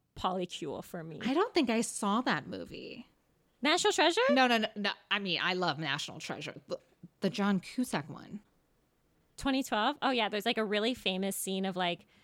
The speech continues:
Speaker 1: these monks are, like, banging, like, this warning gong, and, like, the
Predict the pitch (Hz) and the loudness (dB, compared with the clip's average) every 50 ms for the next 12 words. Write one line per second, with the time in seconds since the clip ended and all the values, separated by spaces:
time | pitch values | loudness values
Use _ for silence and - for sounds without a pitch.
0 | _ _ _ _ _ 214 202 185 180 175 170 170 170 170 - - - - _ _ | _ _ _ _ _ -6 -4 -4 -4 -4 -4 -4 -4 -6 -4 -6 -6 -6 _ _
1 | _ _ _ _ _ _ _ _ _ _ _ - 180 185 196 226 240 208 202 - | _ _ _ _ _ _ _ _ _ _ _ -8 -4 -2 0 0 0 0 -2 -4
2 | - - - - 208 190 185 170 165 165 170 - - _ _ _ _ _ _ - | -6 -4 -2 -2 0 0 0 0 0 -2 -4 -8 -20 _ _ _ _ _ _ -2
3 | 208 190 196 196 196 202 196 196 196 190 190 185 175 _ 190 180 180 - _ 175 | 0 0 2 0 0 -2 -2 -2 -4 -2 -4 -4 -4 _ -6 -6 -6 -6 _ -6
4 | 160 170 170 180 185 202 214 226 233 240 233 233 254 262 277 294 311 320 320 _ | -4 -2 -2 0 0 0 0 0 0 0 -2 0 0 0 -2 -2 -4 -6 -10 _
5 | _ _ _ _ _ _ - 208 202 190 185 180 180 180 175 175 - - - - | _ _ _ _ _ _ 0 0 0 0 0 0 2 2 0 -2 -6 -16 -6 -4
6 | 214 196 | -4 -4